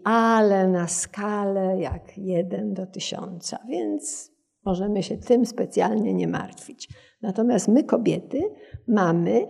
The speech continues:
niestety czasami potwornie zdeformowane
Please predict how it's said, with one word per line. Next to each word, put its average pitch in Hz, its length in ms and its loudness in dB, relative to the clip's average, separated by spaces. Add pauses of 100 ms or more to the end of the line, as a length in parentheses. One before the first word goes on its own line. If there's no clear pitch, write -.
(100)
niestety - 800 -2 (120)
czasami 220 720 0 (340)
potwornie 370 960 2
zdeformowane 226 1300 4